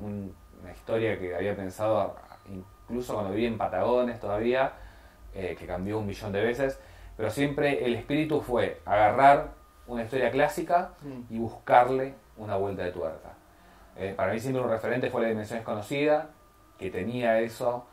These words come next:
Speaker 1: Eh, para los vampiros, si bien la vuelta de tuerca no es la misma, pero hay una muy linda historia de vampiros en Doctor Terror, House of Horror, que es una, una película de estas de la Amicus, creo, de, con varias historias,
Speaker 2: Mm.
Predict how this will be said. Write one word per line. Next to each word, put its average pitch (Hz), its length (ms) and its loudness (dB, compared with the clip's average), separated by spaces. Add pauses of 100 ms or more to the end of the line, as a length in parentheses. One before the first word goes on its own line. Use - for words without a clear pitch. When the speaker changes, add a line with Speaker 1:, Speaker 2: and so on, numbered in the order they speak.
(440)
Speaker 1:
Eh, 92 800 -2
para 110 220 2
los 107 160 0
vampiros, 135 460 2
si - 240 -8
bien 123 160 2
la 117 80 6
vuelta 123 240 4
de 110 60 0
tuerca 120 220 2
no 123 100 0
es 113 60 -4
la 113 120 4
misma, 131 340 0
pero 95 640 0 (140)
hay 104 140 -4
una 104 160 -2
muy 120 180 -2
linda 113 200 -2
historia 113 260 0
de 110 40 4
vampiros 113 480 0
en 90 600 -2 (720)
Doctor 107 640 2
Terror, 120 460 6
House 117 280 2
of - 180 -10
Horror, 127 680 6
que 104 100 -12
es 98 80 -12
una, 95 180 -6
una 92 180 -6
película 98 400 -4
de 101 40 2
estas 95 260 -4
de 90 340 -4
la 95 180 2
Amicus, 107 360 -4
creo, 107 320 0
de, 87 160 -2
con 85 200 -8
varias 95 320 -2
historias, 127 600 0
Speaker 2:
Mm. 135 200 -12